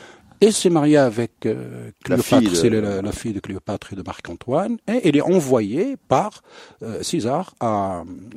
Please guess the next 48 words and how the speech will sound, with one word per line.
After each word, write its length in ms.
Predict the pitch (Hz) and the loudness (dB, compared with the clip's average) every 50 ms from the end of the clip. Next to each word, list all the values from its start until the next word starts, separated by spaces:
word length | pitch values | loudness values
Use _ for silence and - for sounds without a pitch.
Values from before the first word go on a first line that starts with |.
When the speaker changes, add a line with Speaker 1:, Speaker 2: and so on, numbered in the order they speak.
| - - - - | -20 -20 -16 -10
Speaker 1:
à, 60 | - 113 | -4 -2
à, 800 | 104 101 98 98 92 92 90 87 80 73 85 92 98 101 98 98 107 - | -2 -2 -2 -4 -6 -6 -8 -8 -8 -6 -4 -2 0 2 2 0 0 0
à 80 | - 113 | 2 2
la 80 | 117 120 | 4 4
Mauritanie, 680 | 131 127 107 120 113 - 113 107 107 117 151 226 247 - | 4 4 4 4 2 2 2 2 4 2 2 2 0 -2
ce 80 | - | -2
qu'on 120 | - 98 101 | -4 -4 -4
appelle, 300 | 92 - - 131 139 110 | -4 -2 -2 0 0 0
hein, 80 | 107 | 0
la 100 | 113 107 | 0 0
Mauritanie 440 | 98 104 101 120 - 156 147 143 127 | 0 0 0 2 4 4 4 4 2
tangitaine, 680 | - 127 110 95 85 95 - - 131 165 240 123 113 - | 2 0 0 0 -2 -4 0 0 2 2 2 0 -4 -6
qui 120 | - 107 | -6 -8
était 260 | 101 - - 113 104 - _ _ _ - 117 113 | -6 -2 -2 -2 -2 -4 _ _ _ -14 -8 -6
une 160 | 107 113 107 | -4 -4 -4
sorte 320 | - - 127 113 - - | 0 0 0 0 0 -4
de 140 | 104 104 104 | -6 -6 -6
petit 240 | - - 110 - 120 - - | -6 -8 -8 -8 -10 -12 -10
État 160 | - - 104 - | -8 -8 -8 -6
indépendant, 640 | 110 101 92 95 - - 87 90 95 120 165 214 - - - - - - - - | -6 -8 -10 -10 -10 -10 -8 -4 -2 -2 -2 -2 -4 -8 -16 -18 -18 -20 -14 -10
mais 380 | 113 110 131 185 254 294 277 - | -2 2 4 4 4 2 0 -2
soumis 340 | - - - - 156 185 226 | -6 -2 0 0 2 2 2
à 100 | 196 170 | 2 2
un, 80 | 160 151 | 2 2
trai-, 260 | - - 160 - 143 | 0 -2 0 0 0
un 160 | 135 135 131 | 0 0 -2
traité 320 | 123 - - 156 - 226 | -4 -4 -4 -2 0 2
de 80 | 226 202 | 4 2
protectorat, 720 | - - - - 170 - 165 151 - - 131 104 92 92 | 2 2 0 0 0 2 0 0 0 -2 -2 -2 -2 -2
parce 300 | - - 107 101 - - | -4 -4 -4 -4 -4 -6
que 100 | - - | -4 -2
le 140 | 117 107 101 | -2 -2 -2
protectorat, 680 | - - - 170 - 165 151 - - 165 131 147 156 | -4 -2 -2 0 0 0 -2 0 0 2 2 2 2
quand 140 | - - 123 | 2 0 0
les, 180 | 113 117 113 110 | 0 0 0 -2
les, 300 | 107 107 107 104 113 117 | -2 -2 -4 -4 -4 -4
les 120 | 107 107 | -4 -6
Français 360 | - - - 143 135 - 151 | -6 -4 -2 -4 -2 0 0
et 40 | 139 | 0
les 140 | 123 110 104 | 0 0 -2
Espagnols 420 | 117 - - - 120 120 123 120 | -6 -6 -4 -2 0 0 0 0
arrivent 220 | 117 101 107 110 107 | 0 -2 -2 0 0
au 80 | 110 | 0
Maroc 320 | 107 117 104 101 110 - - | 0 0 -2 -2 -4 -4 -6
au 60 | 98 | -8
début 240 | 92 92 90 95 92 | -8 -8 -6 -6 -6
du 80 | 101 | -6
siècle, 400 | 104 - - 269 277 254 - - | -6 -4 -2 -2 -2 -2 -2 -6